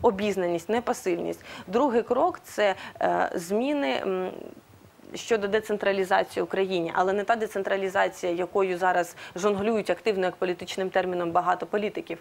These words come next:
а адекватне розп-, адекватний розподіл каналів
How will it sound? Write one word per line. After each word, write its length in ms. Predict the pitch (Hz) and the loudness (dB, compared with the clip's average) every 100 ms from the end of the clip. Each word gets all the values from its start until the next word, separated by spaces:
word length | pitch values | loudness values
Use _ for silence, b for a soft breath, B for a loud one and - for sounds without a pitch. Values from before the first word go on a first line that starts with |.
| B B B | B B B
а 280 | 196 180 196 | 6 8 6
адекватне 640 | 180 196 202 233 202 185 | 4 0 4 4 4 0
розп-, 360 | 180 - - - | -2 -4 -8 -2
адекватний 500 | 190 208 233 240 185 | 0 2 4 4 2
розподіл 720 | 190 190 - 220 170 170 165 B B - 185 | 0 -2 -2 0 0 -2 -4 B B -6 -2
каналів 420 | 196 208 185 170 | 0 2 2 0